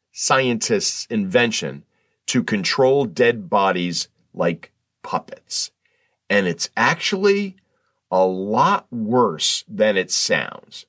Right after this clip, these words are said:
Marceau may be able to mime his way out of an invisible box, but he can't act his way out of a wet paper sack. Worse yet, he plays two roles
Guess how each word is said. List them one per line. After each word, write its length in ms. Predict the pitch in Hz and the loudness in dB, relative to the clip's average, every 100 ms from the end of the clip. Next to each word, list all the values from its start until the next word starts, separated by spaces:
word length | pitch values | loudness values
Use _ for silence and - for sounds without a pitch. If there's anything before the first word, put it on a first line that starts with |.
| _ _ _ _ _ _ _ - | _ _ _ _ _ _ _ -4
Marceau 580 | 151 185 - 175 170 | 0 2 4 4 2
may 180 | 185 165 | 2 -2
be 220 | 139 131 | 0 4
able 220 | 127 143 127 | 4 2 0
to 200 | 110 90 | 2 2
mime 460 | 90 95 113 139 | 2 2 4 4
his 220 | 151 135 107 | 2 -2 2
way 280 | 120 147 | 2 4
out 160 | 143 107 | 2 2
of 100 | 95 | 2
an 60 | 98 | 0
invisible 500 | 95 98 120 113 101 | 0 -2 0 -2 -2
box, 400 | 85 110 131 - | 0 0 0 -6
but 180 | 82 78 | -6 -4
he 140 | 123 | -4
can't 300 | - 110 80 | -4 -6 -4
act 280 | 76 113 123 | -6 -6 -6
his 200 | 123 107 | -12 -10
way 260 | 76 117 127 | -6 -6 -4
out 120 | - | -8
of 100 | 64 | -10
a 60 | 62 | -14
wet 360 | 69 - - | -8 -8 -8
paper 320 | - 92 - 78 | -12 -10 -10 -8
sack. 380 | - 73 58 _ - _ | -6 -4 -6 _ -20 _
Worse 380 | 151 190 123 - | 0 2 0 -2
yet, 560 | 117 156 - - - _ _ _ _ | 0 2 2 0 -6 _ _ _ _
he 180 | - 220 | -2 -2
plays 520 | - 226 208 185 - _ - | 0 2 2 0 -6 _ -4
two 380 | - 247 254 | 2 4 4
roles 1000 | 180 131 170 226 180 104 - _ - - | 2 2 4 6 4 0 -8 _ -18 -18